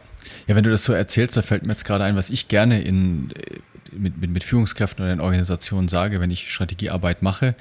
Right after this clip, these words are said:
klingt vielleicht ein bisschen technisch, aber eine Strategie ermöglicht ja vor allen Dingen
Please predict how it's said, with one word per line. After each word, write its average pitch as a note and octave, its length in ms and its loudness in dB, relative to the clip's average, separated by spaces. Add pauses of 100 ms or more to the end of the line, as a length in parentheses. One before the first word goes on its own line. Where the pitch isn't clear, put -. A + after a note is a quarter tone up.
(340)
klingt G2+ 180 0
vielleicht G2 240 2
ein G#2 60 4
bisschen F#2+ 240 2
technisch, A#2+ 460 0
aber G2 140 0
eine F#2+ 100 4
Strategie F#2 500 -2
ermöglicht G#2 480 0
ja G2 80 2
vor - 240 -6
allen A2+ 260 2
Dingen A#2+ 300 2